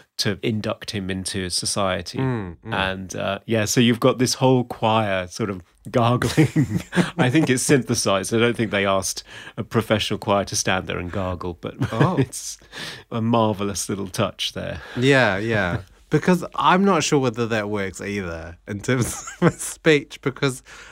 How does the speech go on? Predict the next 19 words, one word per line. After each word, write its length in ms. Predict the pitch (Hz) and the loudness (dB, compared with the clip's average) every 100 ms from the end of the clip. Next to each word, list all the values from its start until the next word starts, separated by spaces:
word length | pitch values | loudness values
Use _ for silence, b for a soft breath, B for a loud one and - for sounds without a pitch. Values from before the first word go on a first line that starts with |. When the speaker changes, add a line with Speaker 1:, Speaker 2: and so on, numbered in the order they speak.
| B | B
Speaker 2:
I 240 | - 127 127 | -10 -6 -6
don't 280 | 107 87 76 | -6 -8 -8
know. 360 | 76 76 76 - - | -10 -8 -10 -8 0
I've 160 | 135 127 | 0 0
got 180 | 143 123 | -4 -2
no 600 | 123 123 131 131 131 131 | -2 0 0 2 0 0
standing 720 | - - 113 104 107 113 117 120 | -6 -4 0 2 2 0 -2 -4
in 180 | 113 | -6
terms 280 | 98 110 101 | -4 -4 -6
of 60 | 98 | -6
my 140 | 98 - | -6 -2
argument 600 | 90 92 107 104 101 101 | -2 -2 -4 -6 -6 -10
for 120 | 101 | -12
why 180 | 95 95 | -8 -6
I 20 | |
don't 180 | 92 92 | -6 -8
like 140 | 90 92 | -10 -10
this 140 | 90 | -12
film, 340 | - 98 101 | -10 -10 -10